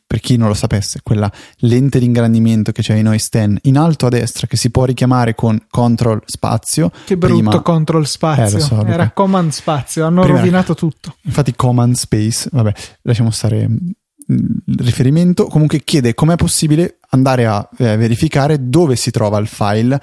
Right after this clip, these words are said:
Speaker 1: che si ha selezionato in Spotlight senza stare a, ad aprirlo. E per farlo bisogna aspettare che venga aperta l'anteprima del file, quindi tenendolo selezionato si apre un riquadro sulla sinistra della barra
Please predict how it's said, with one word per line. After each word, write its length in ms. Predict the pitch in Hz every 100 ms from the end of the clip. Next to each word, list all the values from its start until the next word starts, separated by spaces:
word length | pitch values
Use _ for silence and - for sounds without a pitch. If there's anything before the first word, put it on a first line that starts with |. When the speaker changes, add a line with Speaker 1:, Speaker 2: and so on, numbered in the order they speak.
| - _
Speaker 1:
che 120 | 131
si 100 | -
ha 60 | 110
selezionato 680 | 123 107 - 117 107 101
in 80 | 107
Spotlight 560 | 104 - 101 - 120 - - - -
senza 360 | - 151 143
stare 400 | 160 - 113 113
a, 220 | 110 101 98
ad 180 | 120
aprirlo. 460 | 113 107 101 104 110 - _ _ _ _ -
E 480 | 135 123 120 120 117 -
per 180 | 185 208
farlo 600 | - 127 110 123 175 -
bisogna 560 | - 139 131 123 113 104
aspettare 540 | 107 - 135 131 147
che 140 | 139
venga 240 | 117 117 110
aperta 520 | 104 117 117 110 104
l'anteprima 760 | 120 117 117 117 117 131 117 117
del 160 | 113
file, 460 | 104 110 104 110 117
quindi 260 | - 110 107 - - _
tenendolo 380 | - 123 131 123
selezionato 600 | 123 120 - 131 120 -
si 100 | -
apre 240 | 123 113
un 200 | 113 127
riquadro 760 | 123 120 - 120 120 107 104 104
sulla 260 | - 113 107
sinistra 520 | - 120 113 113 104
della 300 | 101 101 98
barra 380 | 107 104 101